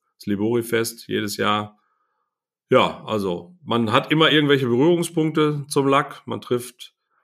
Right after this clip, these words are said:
äh, alte Kollegen, Studienkollegen, man trifft auch den einen oder anderen Beschichter, den man halt kennt aus der Region.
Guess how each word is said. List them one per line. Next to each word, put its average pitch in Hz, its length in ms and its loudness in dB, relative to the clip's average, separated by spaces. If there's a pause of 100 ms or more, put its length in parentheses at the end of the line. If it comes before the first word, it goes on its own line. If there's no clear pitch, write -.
(400)
äh, 110 300 -2 (280)
alte 165 240 2
Kollegen, 131 680 2
Studienkollegen, 123 1120 0
man 110 200 -4
trifft - 540 -8
auch 120 200 -8
den 107 160 -4
einen 110 220 0
oder 110 180 0
anderen 107 380 0
Beschichter, 123 540 -4
den 120 160 0
man 117 160 0
halt 110 180 -2
kennt 123 240 0
aus 117 160 -4
der 104 140 -4
Region. 113 640 -4